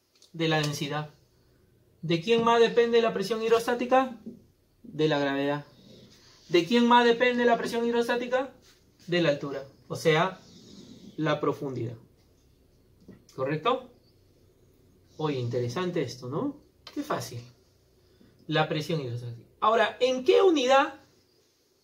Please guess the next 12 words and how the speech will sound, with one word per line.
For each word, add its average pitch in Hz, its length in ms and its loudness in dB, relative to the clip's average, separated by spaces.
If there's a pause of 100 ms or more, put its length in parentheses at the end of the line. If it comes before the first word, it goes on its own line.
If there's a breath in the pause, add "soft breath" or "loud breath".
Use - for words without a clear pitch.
(100)
Y 135 200 -8
clase 165 280 4
pasada 165 380 2
ya 165 100 4
lo 175 80 2
hicimos. 202 420 -4 (480 soft breath)
¿En 247 180 4
qué 330 120 6
unidad 269 380 6
está 247 220 2
la 240 140 6
presión? 135 440 0